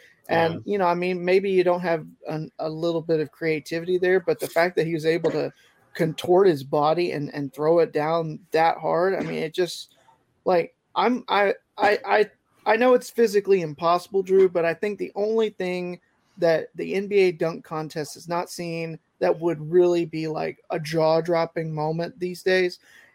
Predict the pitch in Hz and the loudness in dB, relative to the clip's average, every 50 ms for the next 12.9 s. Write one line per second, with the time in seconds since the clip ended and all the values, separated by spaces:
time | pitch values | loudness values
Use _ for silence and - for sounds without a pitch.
0 | _ - 185 185 175 160 156 180 160 - - 160 196 240 240 196 226 220 214 214 | _ 2 4 4 4 4 2 0 0 0 -4 -4 -2 -2 0 2 2 2 2 0
1 | - - 180 165 180 175 175 175 175 175 170 170 - _ - - _ - - 160 | -4 -6 0 2 4 6 6 6 6 4 2 0 -4 _ -20 -20 _ -8 -6 -6
2 | 156 160 175 185 175 151 147 - 190 190 196 202 208 214 208 208 208 196 185 175 | -4 -2 -2 -2 -2 -4 -2 2 4 4 4 4 4 4 2 2 0 -2 -2 -2
3 | 175 175 175 175 175 170 - - - 175 175 170 185 190 185 190 190 190 180 170 | 0 2 0 0 0 -4 -12 -10 -8 -6 -2 2 4 4 6 6 4 4 0 -2
4 | - 175 175 160 156 - - - - 170 175 - - 208 214 208 208 - 190 185 | -2 -2 -2 -2 -2 -4 -6 -8 -8 -8 -8 -4 0 4 4 4 4 2 -2 -2
5 | - - 190 175 170 165 - - 175 165 175 175 175 170 170 165 165 165 - - | 0 2 2 2 2 0 -2 -4 0 4 4 4 4 4 2 2 2 -2 -2 2
6 | 185 185 175 170 151 170 170 165 165 165 160 156 - - 165 165 165 165 165 165 | 2 2 2 2 2 4 6 6 6 4 0 -4 -2 0 2 4 4 4 2 0
7 | 160 160 151 151 151 - 156 147 - - - 131 180 - - 185 175 175 180 175 | -4 -8 -10 -12 -10 -8 -8 -8 -8 -10 -8 -10 -8 -2 -2 -2 -2 -2 -6 -6
8 | - - 170 156 - 147 170 160 131 107 101 113 123 233 202 196 196 - 214 202 | -4 -4 -4 -2 0 2 2 2 2 2 2 2 2 2 2 2 2 4 2 2
9 | 185 196 220 196 208 254 311 339 339 349 262 330 240 240 196 196 208 196 180 143 | 2 2 0 0 2 2 2 4 4 2 2 0 -2 -2 -2 -2 0 0 0 2
10 | 165 180 208 247 339 339 - - _ _ _ _ _ _ _ _ _ - - 190 | 2 2 4 4 2 2 0 -2 _ _ _ _ _ _ _ _ _ -4 0 0
11 | 190 180 180 190 240 294 320 302 277 254 214 - 214 202 190 170 - - 180 170 | 0 0 0 0 0 0 2 2 0 0 2 0 2 2 2 0 -2 -4 -8 -8
12 | 165 160 165 170 170 165 - - - _ - - - - 110 - 170 | -6 -2 0 0 0 0 -2 -6 -10 _ -12 -12 -10 -10 -10 -14 -16